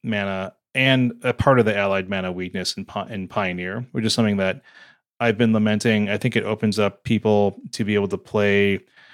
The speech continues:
stronger Selesnya decks, stronger Gruul decks. Um, I'm interested in when we can start seeing something like, uh, Rakdos and Azorius in coming sets. I think there's a lot of opportunity for those decks. Those decks have kind of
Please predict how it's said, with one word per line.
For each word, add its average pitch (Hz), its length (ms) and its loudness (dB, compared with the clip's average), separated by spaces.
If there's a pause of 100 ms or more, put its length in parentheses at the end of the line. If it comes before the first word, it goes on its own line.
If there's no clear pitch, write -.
(200)
stronger 104 440 0
Selesnya 127 580 2
decks, 120 580 2 (140)
stronger 101 460 -4
Gruul 127 400 6
decks. 117 800 4
Um, 98 540 -2 (160)
I'm 113 160 0
interested 107 520 -2
in 104 300 0
when 110 120 -2
we 104 80 0
can 98 140 -8
start 98 260 -2
seeing 101 240 -2
something 95 300 -4
like, 90 260 -6
uh, 90 320 -2 (600)
Rakdos 120 680 4
and 101 140 -4
Azorius 117 840 2 (100)
in 101 280 -4
coming 123 340 2
sets. 110 400 2
I 110 40 -2
think 120 180 2
there's 113 140 0
a 104 40 -2
lot 104 220 6
of 104 100 2
opportunity 107 600 -2
for - 160 -8
those 98 220 -4
decks. 107 360 0
Those 131 160 4
decks 147 260 4
have 117 120 -4
kind 117 220 0
of 107 180 -2